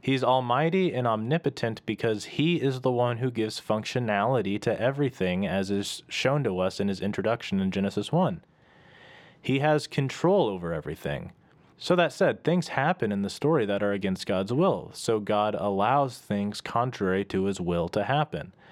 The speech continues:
But because God is the great functionator,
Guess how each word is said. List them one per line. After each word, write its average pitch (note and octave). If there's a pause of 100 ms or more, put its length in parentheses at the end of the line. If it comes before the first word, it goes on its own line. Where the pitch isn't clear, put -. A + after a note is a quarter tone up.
(560)
But A#2
because B2+
God A2
is B2
the G2+
great F#2+
functionator, G2+